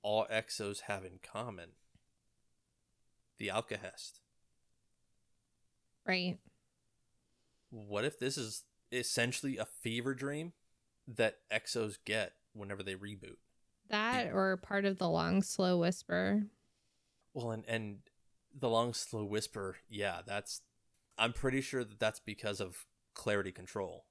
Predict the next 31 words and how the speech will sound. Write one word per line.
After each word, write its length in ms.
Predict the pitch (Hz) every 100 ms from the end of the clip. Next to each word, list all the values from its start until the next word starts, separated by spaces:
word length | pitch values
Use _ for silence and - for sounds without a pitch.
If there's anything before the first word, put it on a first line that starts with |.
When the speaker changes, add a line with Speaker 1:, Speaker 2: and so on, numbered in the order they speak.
| _ _ _ _ _ _ _ _ _ _
Speaker 1:
You 140 | 127 104
know, 100 | 98
the 140 | 107
Speaker 2:
Right. 80 | 170
Speaker 1:
Alcahest 560 | 104 101 95 101 - - _ _ _ _ _ _ - 131 -
becoming 680 | 110 - 110 107 95 90 90 _ _
what 200 | 110 95
it 120 | 92
is 280 | 98 92 - - - -
thanks 220 | 101 95 -
to 80 |
clarity 300 | 92 98 92
control. 480 | - 95 98 92 85 _ - -
Speaker 2:
Mm-hmm. 320 | 202 202 180 180 - _ _ _ _ _ -
Speaker 1:
So 260 | - 101 -
all 260 | 107 104
Exos 640 | 95 104 - 95 92 87 - -
actually 460 | 92 90 - 95 90
hear 400 | - - 101 87
it. 260 | - - - -
Speaker 2:
Right. 280 | 190 170 - _ -
Speaker 1:
And 80 | 92
I 60 |
didn't 200 | 95 98
even 200 | 95 92 -
piece 240 | - 101
that 160 | - 85
together 340 | 98 98 101
until 260 | 92 - 101
now. 320 | 101 113 85 - _ _ _ _ _ -
<laughs> 80 | -